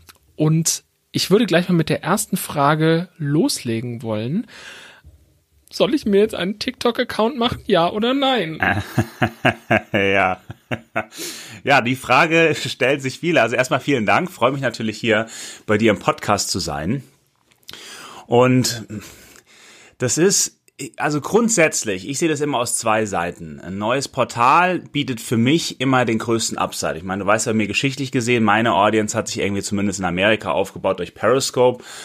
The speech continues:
Speaker 2: und ich war da an Tag eins dabei, wusste nicht, was aus diesem Portal wird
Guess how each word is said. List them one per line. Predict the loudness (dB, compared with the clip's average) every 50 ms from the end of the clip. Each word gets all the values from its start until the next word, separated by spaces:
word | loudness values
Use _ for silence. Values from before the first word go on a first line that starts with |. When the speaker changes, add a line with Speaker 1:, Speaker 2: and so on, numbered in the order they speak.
| -18 -14 -6
Speaker 2:
und | -2 -2
ich | 0 2 2
war | 4 4
da | 4
an | 2 2
Tag | 0 0 -2 0 0
eins | 0 -2 -2 0
dabei, | -2 0 0 2 0 0 0 -2
wusste | -4 -4 -4 -4 -2
nicht, | -4 -4 -2 -2
was | -2 -2 -2
aus | -4 -6
diesem | -6 -8 -8 -8
Portal | -6 -6 -6 -4 -2 -2 -2 2
wird | 4 4 4 4 4 0 -4